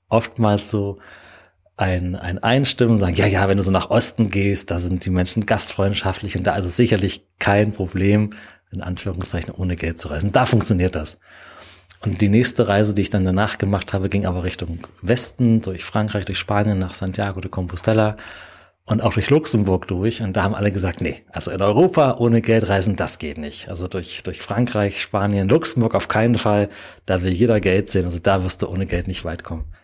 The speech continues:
Hat mich ein bisschen eingeschüchtert zunächst. Wie ich dann aber unterwegs war, habe ich gemerkt, dass es genauso funktioniert. Allerdings sind's verschiedene Kulturen.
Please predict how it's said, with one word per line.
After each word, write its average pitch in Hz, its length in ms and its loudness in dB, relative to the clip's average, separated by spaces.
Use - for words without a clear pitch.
Hat - 160 -2
mich 127 140 4
ein 110 60 6
bisschen 107 200 2
eingeschüchtert 131 720 0
zunächst. 135 560 -4
Wie 117 120 2
ich 107 80 2
dann 113 160 4
aber 107 160 2
unterwegs 107 640 2
war, 85 240 0
habe 95 120 -2
ich - 120 -4
gemerkt, 110 360 2
dass 92 120 -2
es 104 140 -4
genauso 156 400 0
funktioniert. 78 640 -4
Allerdings 107 460 0
sind's 120 280 2
verschiedene 113 480 0
Kulturen. 127 680 2